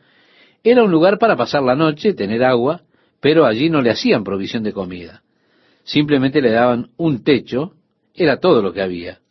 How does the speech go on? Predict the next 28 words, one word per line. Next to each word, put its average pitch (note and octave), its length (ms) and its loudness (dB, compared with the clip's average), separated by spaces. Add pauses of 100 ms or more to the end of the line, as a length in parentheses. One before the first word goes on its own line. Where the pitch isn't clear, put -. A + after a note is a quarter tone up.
(140)
y F#3 100 -4
no G3 140 0
muy F#3+ 160 0
cubierto C#3 480 0
tampoco. F2 560 -12 (840)
Así C#3+ 320 -2
que B2 120 0
estando C3+ 380 -2
en A2+ 100 -2
el A2 120 -2
río C3+ 240 2
Jordán, C#3 520 -2 (500)
Jesús C3 360 -4
estaba C#3 480 0
a B2+ 120 -2
dos D3 180 2
días D3 260 0
de A#2 140 -4
camino G#2 680 -4 (380)
a G#2+ 140 -8
Betania. F2 600 -10 (1200)
Ellos D#3+ 400 2
le B2 220 0
enviaron B2+ 420 0
el B2 140 -2
mensaje A#2+ 500 -2
a G2 60 -6
Jesús. - 520 -14